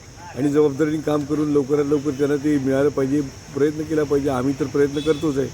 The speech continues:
परंतु सगळं श्रेय ते घेत आहेत, तर मग त्याचं अपश्रेय त्यांनी घेतलं पाहिजे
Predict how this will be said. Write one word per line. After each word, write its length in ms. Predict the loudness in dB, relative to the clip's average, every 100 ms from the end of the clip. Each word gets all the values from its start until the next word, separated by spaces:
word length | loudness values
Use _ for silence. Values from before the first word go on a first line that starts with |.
| -10 -16 -16 -16 -12 -2
परंतु 300 | 0 0 -2
सगळं 360 | 0 2 4 2
श्रेय 280 | 2 0
ते 180 | 2 0
घेत 220 | 0 0
आहेत, 160 | 0 -2 -4 -14 -12 -6
तर 40 |
मग 120 | -4
त्याचं 200 | -2 0
अपश्रेय 360 | 2 2 2 2
त्यांनी 240 | 2 0
घेतलं 260 | 2 2 0
पाहिजे 340 | 0 0 -2